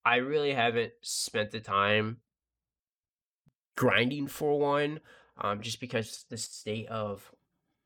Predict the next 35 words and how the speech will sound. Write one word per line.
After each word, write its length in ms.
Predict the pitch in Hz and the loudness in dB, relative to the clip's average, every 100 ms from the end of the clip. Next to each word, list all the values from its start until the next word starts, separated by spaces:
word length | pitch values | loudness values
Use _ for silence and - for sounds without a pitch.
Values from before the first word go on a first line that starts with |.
| _ _ _ _ _ _ - - - - _ - | _ _ _ _ _ _ -20 -20 -20 -20 _ -2
scout 300 | - 110 110 | 2 4 2
rifles. 420 | 123 113 123 120 | 0 0 -4 -4
I 140 | 110 120 | -2 -2
might 320 | 110 117 - | -2 -4 -4
spend 280 | - 120 113 | -4 -4 -4
some 180 | 123 | -6
time 300 | 117 117 120 | 0 0 0
this 480 | 120 117 - - - _ _ _ _ _ _ _ | -2 -4 -6 -8 -10 _ _ _ _ _ _ _
tonight 400 | 139 117 120 110 | -2 0 0 0
and 180 | 104 110 | -4 -6
some 160 | - 113 | -6 -2
Nightfall 600 | 107 - - 110 107 110 | -2 -2 -2 0 0 -2
just 300 | - 101 - | -4 -8 -8
to 60 | |
kind 280 | 104 101 101 | -2 0 0
of 340 | 98 95 - - _ _ _ _ _ _ _ _ _ _ _ _ _ | -2 -4 -8 -20 _ _ _ _ _ _ _ _ _ _ _ _ _
see 160 | - 123 | -6 -2
if 120 | 110 | 0
I 80 | 110 | 0
can 120 | 107 | -2
get 300 | 104 107 107 | -2 -2 0
one 240 | 117 113 104 | 0 0 0
to 80 | |
drop 420 | 92 - 98 101 - | -4 -2 0 0 -2
with 200 | 104 - | -8 -6
good 140 | 104 | -4
rolls 420 | 101 98 101 - - | -4 -4 -4 -6 -8
in 120 | 110 | -8
hopes 520 | - - 110 - - 117 | -6 -2 -2 -2 -10 -6
in 100 | 110 | -6
the 100 | 101 | -6
future, 680 | - 104 - 110 104 98 - _ _ _ _ _ _ _ _ - | -8 -10 -8 -4 -2 -4 -8 _ _ _ _ _ _ _ _ 2
uh, 180 | 107 104 | 4 4
Nightfall, 440 | 98 110 - 117 - | 2 -2 0 -2 0
or 220 | 101 | -2